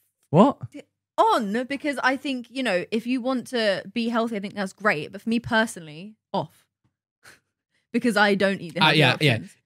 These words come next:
Speaker 3: Uh, we should, but I don't.
Speaker 2: I don't like
Speaker 1: Okay.
Speaker 2: light versions. I don't like diet versions.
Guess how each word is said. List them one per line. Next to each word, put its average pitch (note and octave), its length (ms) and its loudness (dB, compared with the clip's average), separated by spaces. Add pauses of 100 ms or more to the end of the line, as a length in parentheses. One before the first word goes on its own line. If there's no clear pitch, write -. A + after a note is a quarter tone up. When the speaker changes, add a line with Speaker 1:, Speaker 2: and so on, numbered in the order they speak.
(140)
Speaker 3:
Uh, D#3 120 2
we E3+ 120 6
should, D#3 400 4
but B2 80 0
I B2+ 60 2
don't. A#2 380 0 (120)
Speaker 2:
I B3+ 80 4
don't C4+ 180 4
like C4 140 4
Speaker 1:
Okay. A#3+ 100 4
Speaker 2:
light A#3 220 4
versions. G#3 360 -2
I G3+ 40 -8
don't G3 140 -4
like G3 100 -14
diet F3+ 260 -6
versions. E3+ 320 -20